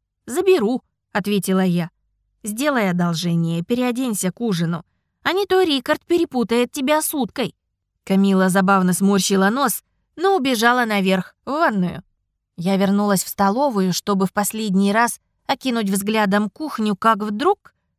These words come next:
погас свет. "Отлично!" — простонала я. Светильники заряжались магией. По умолчанию черпали энергию из хозяина. С исчезновением Ретта никто ими не занимался.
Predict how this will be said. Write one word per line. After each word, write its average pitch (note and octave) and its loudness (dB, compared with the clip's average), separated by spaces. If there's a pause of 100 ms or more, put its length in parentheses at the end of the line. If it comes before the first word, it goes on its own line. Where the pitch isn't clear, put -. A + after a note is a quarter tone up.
(240)
погас G#3+ 2
свет. F3 -4 (640)
"Отлично!" — C4 0 (280)
простонала A3 0
я. G#3+ -2 (580)
Светильники A3+ -4
заряжались F#3 -2
магией. F3+ -2 (480)
По F#3+ 0
умолчанию B3+ -2 (320)
черпали B3 -2
энергию A3 -2
из - -6
хозяина. E3+ -6 (500)
С - -8
исчезновением C4 -2
Ретта D4 -2 (280)
никто D4+ -6
ими C4 -4
не G3 2
занимался. F#3 0